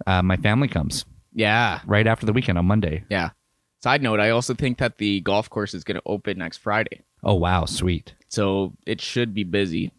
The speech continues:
Speaker 1: Yeah,
Speaker 2: over
Speaker 1: that,
Speaker 2: at Rivershore.
Speaker 1: that'll be awesome.
Speaker 2: And then
Speaker 1: That'd be so awesome for the
Speaker 2: I,
Speaker 1: show.
Speaker 2: I booked myself off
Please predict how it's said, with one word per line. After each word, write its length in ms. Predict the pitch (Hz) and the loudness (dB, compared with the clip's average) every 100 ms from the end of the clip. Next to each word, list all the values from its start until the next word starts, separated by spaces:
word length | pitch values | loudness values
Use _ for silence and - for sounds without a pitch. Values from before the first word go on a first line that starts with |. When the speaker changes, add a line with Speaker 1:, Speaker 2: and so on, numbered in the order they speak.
| - | 0
Speaker 1:
Yeah, 100 | 90 | 2
Speaker 2:
over 100 | 95 | 2
Speaker 1:
that, 80 | 95 | 2
Speaker 2:
at 60 | |
Rivershore. 460 | 95 98 123 143 165 | 0 -4 -4 -4 0
Speaker 1:
that'll 180 | 101 98 | 2 4
be 120 | 87 | 2
awesome. 420 | 80 80 78 76 | 2 0 -2 -6
Speaker 2:
And 200 | 92 98 | -4 -2
then 320 | 101 101 101 | 0 0 -2
Speaker 1:
That'd 180 | 101 98 | -4 -4
be 80 | 90 | -4
so 220 | - 90 | -2 -2
awesome 280 | 82 80 80 | -2 -4 -6
for 60 | 78 | 0
the 60 | |
Speaker 2:
I, 140 | 110 113 | 2 4
Speaker 1:
show. 180 | 117 110 - | 2 0 0
Speaker 2:
I 140 | 107 | -2
booked 320 | 110 - 113 - | 0 -2 -2 -2
myself 400 | 110 107 110 - | -2 0 -4 -2
off 380 | - 87 120 - | 0 0 0 -8